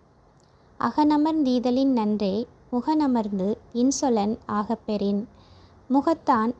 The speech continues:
அமர்ந்தினிது நோக்கி, அகத்தானாம் இன்சொலினதே அறம். துன்புறுவும்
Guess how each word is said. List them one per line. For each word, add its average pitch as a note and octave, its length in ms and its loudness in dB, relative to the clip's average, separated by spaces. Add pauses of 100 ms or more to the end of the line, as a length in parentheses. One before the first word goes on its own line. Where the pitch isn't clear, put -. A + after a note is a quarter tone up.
அமர்ந்தினிது C#4+ 720 0
நோக்கி, G#3 580 -2 (540)
அகத்தானாம் A#3 840 0 (200)
இன்சொலினதே A#3+ 920 0 (180)
அறம். G3 380 -2 (680)
துன்புறுவும் D4 800 2